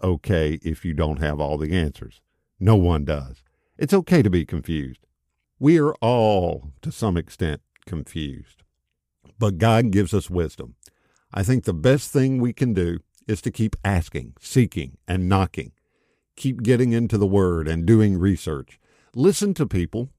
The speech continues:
who are biblically knowledgeable, but also go into the Word to get your own revelations. Pray and ask for His voice to be the loudest thing you hear.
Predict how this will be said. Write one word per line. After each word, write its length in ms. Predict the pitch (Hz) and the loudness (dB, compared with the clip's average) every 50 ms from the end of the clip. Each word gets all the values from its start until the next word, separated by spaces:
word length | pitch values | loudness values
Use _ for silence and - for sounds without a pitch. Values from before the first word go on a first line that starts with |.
| _ _ | _ _
who 160 | - 110 95 | -2 0 2
are 80 | 95 87 | 2 0
biblically 580 | 82 78 90 87 87 113 104 - - 135 143 151 | 0 0 -2 0 0 -2 -2 -2 -2 -2 -2 -2
knowledgeable, 680 | 151 127 98 92 87 82 80 - 90 78 82 95 92 - _ _ _ _ _ _ _ 104 | -2 -2 -2 -2 -2 -2 -4 -6 -8 -8 -8 -10 -10 -14 _ _ _ _ _ _ _ -6
but 220 | 101 101 98 - _ | -4 -2 -2 -2 _
also 520 | 104 104 123 151 147 - - 101 90 87 92 | -2 0 0 0 -2 0 0 0 0 0 0
go 260 | 87 92 90 90 95 | 0 0 0 0 0
into 240 | 95 95 87 - 90 | 0 -2 -2 -4 -4
the 80 | 80 82 | -4 -4
Word 480 | 76 82 80 80 80 82 95 98 98 - - | -6 -6 -6 -6 -4 -4 -6 -8 -8 -12 -12
to 60 | 92 | -12
get 240 | 78 76 76 80 - | -8 -6 -6 -6 -4
your 160 | 92 85 80 | -4 -4 -2
own 180 | 76 78 78 78 | -4 -4 -4 -4
revelations. 640 | 80 78 78 92 101 117 120 104 - - 71 - _ _ _ _ _ _ _ _ _ _ | -4 -4 -2 0 2 2 0 0 -2 -6 -8 -10 _ _ _ _ _ _ _ _ _ _
Pray 380 | - - 78 82 87 98 117 | -10 -6 -2 0 0 0 0
and 140 | 113 95 78 | 0 0 -2
ask 280 | 78 87 101 - - - | -2 -2 -2 -4 -6 -10
for 160 | - 110 90 | -8 -6 -2
His 200 | 78 101 113 90 | -2 -2 -2 -2
voice 380 | 82 87 87 90 85 80 - - | -4 -2 -2 0 0 -2 -4 -6
to 80 | - | -8
be 120 | 82 85 82 | -6 -6 -4
the 120 | 73 76 | -4 -4
loudest 480 | 76 90 104 113 110 110 120 - - - | -4 -2 -2 -2 -2 -2 -4 -6 -6 -4
thing 260 | - 107 107 107 110 | -2 -2 0 0 0
you 140 | 107 104 101 | -2 -2 -2
hear. 300 | 90 85 85 80 71 67 | -2 -2 -4 -4 -6 -12